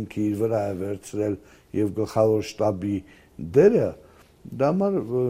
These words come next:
իմ կարծիքով տեղից ա սկսվել, որ, ը, ա, նախարարից,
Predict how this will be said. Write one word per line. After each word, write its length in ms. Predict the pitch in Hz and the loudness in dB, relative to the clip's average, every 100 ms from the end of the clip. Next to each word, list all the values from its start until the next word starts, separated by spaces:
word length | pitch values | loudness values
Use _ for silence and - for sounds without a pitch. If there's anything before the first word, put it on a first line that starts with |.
| 120 | -2
իմ 140 | 120 123 | -4 -4
կարծիքով 600 | 123 120 - - 143 139 123 - | -2 -4 -8 -4 -4 -4 -12 -2
տեղից 300 | 120 107 101 | -2 -2 -2
ա 100 | 95 92 | -2 -2
սկսվել, 480 | - - - 143 131 | -6 -12 -4 -4 -2
որ, 200 | 110 101 | -4 -4
ը, 260 | - 95 95 90 87 - - - _ _ | -6 -4 -2 -2 -6 -10 -20 -20 _ _
ա, 140 | - - 95 | -12 -8 -4
նախարարից, 600 | 104 - 98 92 78 | -4 -2 -2 -2 -6